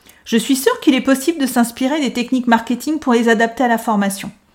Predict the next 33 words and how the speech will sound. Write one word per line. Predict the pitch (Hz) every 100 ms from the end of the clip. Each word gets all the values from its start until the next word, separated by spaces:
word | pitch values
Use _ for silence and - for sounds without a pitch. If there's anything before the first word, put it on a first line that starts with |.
| _ _ _ _ _ _ _ _ -
Aussi, | 214 208 339 453 -
dans | 208
cet | 220 202
épisode, | 262 233 190 208 359 190 185
nous | 226
allons | 240 240 247
donc | 277 262
voir | 294 415 -
comment | 233 311
il | 320
est | 220
possible | 254 247 - -
de |
s'inspirer | 226 247 247 - 240 339
de | 302
la |
construction | 196 233 233 254 247 339
des | 277
parcours | 220 214 277 262
clients | - 196 208 349
pour | 226 -
construire | 233 233 294 311
des | 233
parcours | 226 240 - 240
apprenants | 233 - 254 254
engageants. | 240 190 190 160 _ _ _ _ _ _ _ _ _ _ _ _ -
Mais | 226
tout | 247 359
d'abord, | 240 165 - - _ _ -
qu'est-ce | 381 415
qu'un | -
parcours | 190 226 233 370 -
client ? | - 190 -